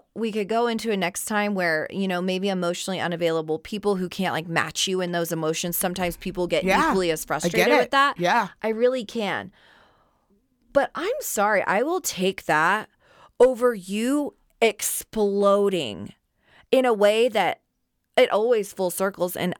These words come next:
Speaker 1: all of you who might be like this or have experienced this interaction, this person will say the same thing. "Well, I didn't really mean that." And that's, like, a key phrase, right?
Speaker 2: Yeah,
Speaker 1: "You
Speaker 2: you're
Speaker 1: know I
Speaker 2: like,
Speaker 1: didn't."
Speaker 2: "That,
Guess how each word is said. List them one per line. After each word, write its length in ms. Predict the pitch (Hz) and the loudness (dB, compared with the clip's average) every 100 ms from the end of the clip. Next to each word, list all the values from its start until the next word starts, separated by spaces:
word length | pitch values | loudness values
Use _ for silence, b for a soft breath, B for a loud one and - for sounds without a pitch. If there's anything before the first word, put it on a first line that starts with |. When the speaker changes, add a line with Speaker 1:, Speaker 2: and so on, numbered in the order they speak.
| - | 0
Speaker 1:
all 240 | 190 226 | 2 2
of 160 | 220 185 | 0 0
you 220 | 160 160 | 0 0
who 340 | 160 175 151 - | -2 -2 -2 -2
might 320 | 170 170 - | 0 0 0
be 140 | 233 | 0
like 220 | 226 233 247 | 0 0 0
this 220 | 247 - | 0 0
or 160 | 190 175 | 0 2
have 120 | 165 | 0
experienced 680 | 160 - - 175 190 202 196 | -2 -4 -4 -2 -2 -4 -6
this 160 | 175 | -6
interaction, 680 | 151 170 156 143 - 208 208 - | -4 0 0 0 -2 -2 -4 -6
this 380 | 165 175 - | -2 -2 -2
person 380 | - 226 240 185 | -6 -4 -2 -2
will 100 | 156 | -2
say 160 | 151 165 | 0 -2
the 60 | 151 | -2
same 220 | 156 147 | -6 -4
thing. 360 | 160 139 165 - | -4 -4 -8 -2
"Well, 100 | 214 | 2
I 140 | 202 220 | 2 2
didn't 240 | 220 175 | 0 0
really 260 | 160 151 147 | -4 -4 -6
mean 280 | 143 139 | -8 -8
that." 320 | 127 135 135 - _ _ _ _ _ _ _ _ _ _ _ - | -4 -4 -6 -10 _ _ _ _ _ _ _ _ _ _ _ -2
And 100 | 208 | 0
that's, 180 | 190 202 | 0 -2
like, 140 | 190 | -4
a 60 | 170 | -6
key 240 | - 160 | -4 -6
phrase, 400 | - 113 71 - | -2 -4 -2 0
right? 260 | 151 156 - | 0 0 0
Speaker 2:
Yeah, 100 | 294 | 0
Speaker 1:
"You 60 | 247 | 4
Speaker 2:
you're 80 | 190 | 4
Speaker 1:
know 60 | |
I 100 | 170 | 4
Speaker 2:
like, 80 | 156 | 2
Speaker 1:
didn't." 160 | 180 165 | 2 2
Speaker 2:
"That, 180 | 220 | 2